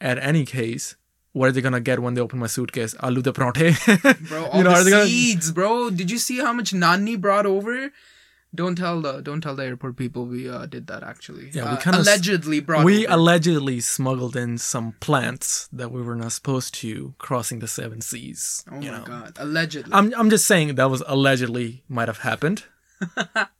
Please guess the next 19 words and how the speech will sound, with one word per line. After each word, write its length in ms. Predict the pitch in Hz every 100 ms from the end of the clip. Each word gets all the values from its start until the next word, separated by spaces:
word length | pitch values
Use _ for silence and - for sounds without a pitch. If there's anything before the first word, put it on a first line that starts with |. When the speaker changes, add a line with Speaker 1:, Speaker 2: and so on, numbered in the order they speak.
| _ 135
Speaker 1:
but 100 | 135
I'm 100 | 143
not 160 | 131
claiming 520 | - 139 135 123 113
that 160 | 113 110
actually 380 | 110 110 110 104
happened. 440 | 113 - - 220 - _
Speaker 2:
So 480 | - - - 160 202
many, 380 | 165 135 175 151
dude. 120 | 143
Speaker 1:
Just 160 | 147
allegedly. 640 | 170 131 117 - - 139 -
Speaker 2:
Allegedly 540 | 160 156 151 151 131 127
so 180 | -
many. 360 | 123 135 160 165 -
Speaker 1:
Allegedly 500 | 139 135 135 135 131
very, 380 | 135 131 120 120
very 220 | 107 -
many. 400 | - - -